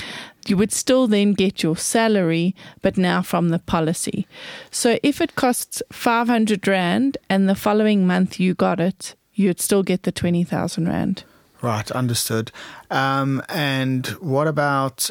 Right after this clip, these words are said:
Speaker 2: is this something that you could then leave to a beneficiary if you die early, or is it not one of those?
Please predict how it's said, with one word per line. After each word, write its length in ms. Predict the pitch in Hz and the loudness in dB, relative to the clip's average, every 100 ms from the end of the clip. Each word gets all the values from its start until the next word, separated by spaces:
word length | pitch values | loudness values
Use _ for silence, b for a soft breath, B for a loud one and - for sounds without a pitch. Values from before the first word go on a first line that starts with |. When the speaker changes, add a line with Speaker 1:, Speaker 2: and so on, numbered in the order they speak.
| - | -4
Speaker 2:
is 160 | 117 | -2
this 160 | 120 135 | 0 0
something 440 | - 135 131 135 | 0 -2 -2 -2
that 220 | 123 - | 0 -2
you 120 | 127 113 | -4 -4
could 240 | - 107 | -4 -2
then 180 | 113 110 | 0 2
leave 260 | 113 113 - | 2 0 -2
to 120 | 110 | -2
a 20 | |
beneficiary 920 | 101 104 101 123 - 139 135 143 175 | 0 -2 -2 -2 0 0 2 2 2
if 240 | - 117 - | 0 -4 -4
you 60 | |
die 240 | 104 98 - | -2 0 0
early, 360 | 120 143 180 | 2 2 2
or 120 | 131 87 | 0 0
is 80 | 92 | -2
it 80 | |
not 180 | 95 92 | -2 -2
one 120 | 90 90 | -2 -2
of 80 | |
those? 420 | 85 82 80 - | -2 -4 -2 -6